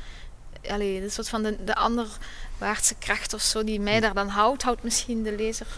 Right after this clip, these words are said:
Speaker 1: daar dan ook.
Speaker 2: Wat natuurlijk, behalve alle context die je nu schetst, de grootste puzzel is natuurlijk het verhaal zo doseren,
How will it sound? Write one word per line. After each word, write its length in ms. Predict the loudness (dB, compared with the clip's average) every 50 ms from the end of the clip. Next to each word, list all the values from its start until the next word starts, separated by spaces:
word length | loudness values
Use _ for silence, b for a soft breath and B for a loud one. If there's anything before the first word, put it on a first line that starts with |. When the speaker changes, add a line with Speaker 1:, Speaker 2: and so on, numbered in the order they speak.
| -8 -8 -6 -6
Speaker 1:
daar 160 | -6 -6 -4
dan 160 | -4 -6 -4 -4
ook. 400 | -4 -4 -4 -4 -6 -8 -8 B B B B B B B B -12 -12 -12 -12 -12 -12 -12 -12 -12 -12 -10 -10 -8 -10 -8 -8 -4 2
Speaker 2:
Wat 200 | 4 4 4 4
natuurlijk, 480 | 0 0 0 0 0 0 0 -2 -4 -8 -12 -12 -12 -12 -12 -12 -12 -12 -12 -12 -12 -12 -12 -12 -10 0
behalve 640 | 2 2 2 2 2 2 2 2 2 2 0 0 0 -2 -6 -2 0
alle 260 | 2 2 2 2 0
context 540 | 2 2 2 4 4 4 2 2 0 -2 0
die 140 | 2 4
je 80 | 4 4
nu 120 | 4 4
schetst, 580 | 2 2 2 2 2 2 2 -2 -4 -4 -4 -4
de 80 | -2 -2
grootste 460 | 2 4 4 4 4 2 0 -2 -4 0
puzzel 380 | 2 2 4 4 4 2 0 2
is 220 | 0 0 0 0
natuurlijk 520 | 0 -2 0 0 2 2 4 2 2 0 B B B B B B B B B -10 -10 -10 -8 -10 -8 -4
het 380 | 0 0 0 0 0 -4 -6 -8 -10 -12 -12 -14 -14
verhaal 640 | -12 -10 -2 0 2 4 6 6 6 6 4 4 4
zo 280 | 4 6 6 6 6
doseren, 720 | 4 2 2 4 4 4 4 4 4 4 2 2 0 0